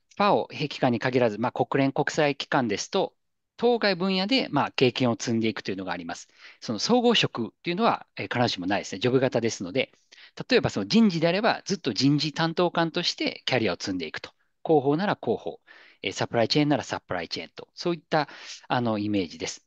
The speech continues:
空席公募で、その関連、えー、職種に関する職歴が何年必要とかという場合になりますので、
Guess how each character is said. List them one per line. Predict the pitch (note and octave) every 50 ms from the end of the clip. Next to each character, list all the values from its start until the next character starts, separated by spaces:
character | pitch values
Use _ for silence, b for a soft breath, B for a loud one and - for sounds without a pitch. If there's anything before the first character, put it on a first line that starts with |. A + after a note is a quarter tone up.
| _ _ _
空 | - E3+
席 | D3+ F#3+ F3+ -
公 | - - F#3 E3 C3+
募 | C#3+ E3
で、 | D#3+ F#3 - - - _ _ _ _
そ | - - B2
の | A2 G#2+ G2 F#2+ D#2+ - _
関 | - - E3 F3 F3 E3
連、 | F3 F3 F3 D#3+ - _ _ _ _ -
え | C#3+
ー、 | C3
職 | - - D3 -
種 | - - D3 C3
に | B2 -
関 | - C#3 B2+ B2
す | - - A#3+
る | A3+ -
職 | - - A#2+ - - B2
歴 | A2+ G#2 - A#2 G#2+
が | E3+ G3 F#3 B B B B B B B
何 | - C3 C#3 B2+
年 | A2+ G2+ F#2
必 | - - - - G2+
要 | F#2 E2+
と | - G#2
か | - F#2+ - _ _ _
と | - C#3
い | C3+
う | C3
場 | B2 C3+ C3
合 | B2
に | A#2+ A#2
な | A2+ A2+
り | A2 A2
ま | G#2+ G2+
す | - - E2+
の | F2+
で、 | A#2 D#3 -